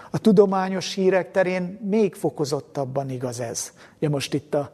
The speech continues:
pandémia kapcsán, meg a háború kapcsán is nagyon sok ilyen tudományos köntösbe megjelenő hír látott napvilágot. <clears throat> De mondom, a tudományos hírek terén ez még inkább érvényes.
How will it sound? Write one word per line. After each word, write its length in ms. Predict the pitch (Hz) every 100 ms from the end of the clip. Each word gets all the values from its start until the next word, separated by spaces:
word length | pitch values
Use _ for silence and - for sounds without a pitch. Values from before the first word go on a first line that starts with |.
| - -
pandémia 640 | - 165 156 151 143 143 135
kapcsán, 460 | 147 139 - 151
meg 160 | 143 143
a 60 |
háború 460 | 131 156 143 139 139
kapcsán 560 | - 147 - - 139 139
is 240 | 135 -
nagyon 360 | 233 160 139 135
sok 320 | - 139 -
ilyen 240 | 143 139 -
tudományos 760 | - 160 147 143 135 139 131 -
köntösbe 540 | 151 139 143 131 135
megjelenő 800 | 139 139 135 143 139 139 135 131 - - - - - -
hír 300 | - 175 170
látott 520 | 151 156 165 - 156
napvilágot. 1000 | 160 156 - 170 151 151 151 170 180 - - _ -
<clears throat> 80 | 196 202 - - _ -
De 140 | 196 180
mondom, 320 | 208 196 175
a 80 | 160
tudományos 800 | - 214 208 190 190 190 185 -
hírek 420 | 196 185 185 185
terén 360 | 190 180 180 180
ez 180 | 170
még 300 | 175 214 185
inkább 440 | 147 143 - 135 131
érvényes. 880 | 143 131 131 131 123 123 - -